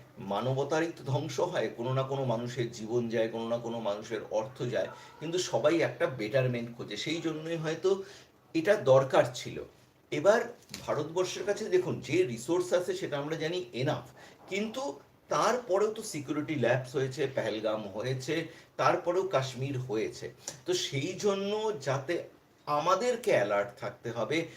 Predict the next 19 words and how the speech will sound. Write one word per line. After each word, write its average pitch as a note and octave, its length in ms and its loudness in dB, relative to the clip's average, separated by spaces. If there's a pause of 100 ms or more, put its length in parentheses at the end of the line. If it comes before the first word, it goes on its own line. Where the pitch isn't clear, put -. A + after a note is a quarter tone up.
(380)
আমাদেরকে F#3+ 580 4 (400)
অনেক G3+ 300 2 (160)
বেশি D#3+ 220 -4 (120)
দায়িত্ব - 340 0 (160)
নিতে B2+ 280 -4
হবে C3+ 160 0 (120)
যে C#3 60 2 (140)
বর্ডারে E3 460 2 (100)
যারা D3+ 240 6
করছে C#3+ 380 -6
করছে, C#3 320 0 (640)
আমরা F#3 220 4 (140)
নিজেদেরকে F3+ 540 2
যদি D#3+ 120 0 (100)
সচেতন C3+ 440 0 (140)
করি, C#3 160 -2 (120)
তাহলে C#3 240 2 (120)
কিন্তু D#3 300 -8 (420)
এই B3 120 2